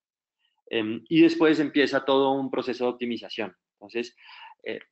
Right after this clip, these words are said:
de nuevo, si se dan cuenta, hay una, hay una línea en todo lo que les estamos compartiendo el día de hoy, y es, eh, hagan una planeación muy orientada a objetivos, a los objetivos del negocio. En este caso, yo estoy hablando puntualmente de la planeación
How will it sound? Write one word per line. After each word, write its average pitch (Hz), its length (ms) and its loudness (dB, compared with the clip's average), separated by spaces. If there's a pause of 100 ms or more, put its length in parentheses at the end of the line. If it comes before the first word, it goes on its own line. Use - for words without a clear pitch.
(140)
de 123 100 -4
nuevo, 139 180 2
si - 120 -12
se 127 120 -4
dan 131 140 0
cuenta, 165 500 2
hay 123 160 2
una, 143 520 2 (260)
hay 120 160 0
una 135 160 0
línea 143 360 2
en 127 80 -2
todo 135 180 0
lo 139 140 0
que 139 80 -6
les 123 140 -4
estamos 113 460 -6
compartiendo 110 560 -6
el 110 60 -4
día 117 180 -2
de 104 80 -4
hoy, 98 260 -6
y 98 80 -10
es, 98 280 -12 (520)
eh, 98 340 -10 (160)
hagan 117 220 -2
una 135 160 -2
planeación 143 680 0
muy 123 140 -2
orientada 113 320 0
a 117 40 2
objetivos, 151 760 0
a 107 80 -4
los 110 160 -4
objetivos 113 340 -6
del 131 100 -4
negocio. 147 520 -2 (320)
En 117 100 -4
este 113 180 -2
caso, 147 440 0
yo 135 160 4
estoy 147 160 2
hablando 147 340 2
puntualmente 120 540 -4
de 131 60 2
la 131 120 0
planeación 123 400 -4